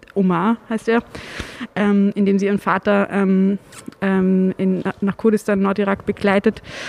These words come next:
und, ähm, ja, auch Fragen nach Identität, Zugehörigkeit, Ei-, Familiengeschichte aufwirft, aber das total, auf total lustig und witzige Art macht. Die haben einfach,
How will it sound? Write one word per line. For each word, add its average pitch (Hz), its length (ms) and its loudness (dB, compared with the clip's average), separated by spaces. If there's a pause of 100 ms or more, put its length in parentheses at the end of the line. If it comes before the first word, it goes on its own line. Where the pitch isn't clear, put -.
(340)
und, 196 580 0
ähm, 185 500 0
ja, 175 220 -2
auch 160 80 -6
Fragen 175 400 -4
nach 180 120 -2
Identität, 185 680 -8
Zugehörigkeit, 180 920 0
Ei-, 175 220 -2
Familiengeschichte 190 960 0
aufwirft, 180 380 -2
aber 180 140 -2
das 190 120 0
total, - 300 -6
auf - 180 -6
total 220 380 0
lustig 220 400 0
und 226 140 0 (160)
witzige 214 320 -2
Art 190 180 -2
macht. 214 220 -2
Die 196 100 0
haben 202 140 2
einfach, 202 260 0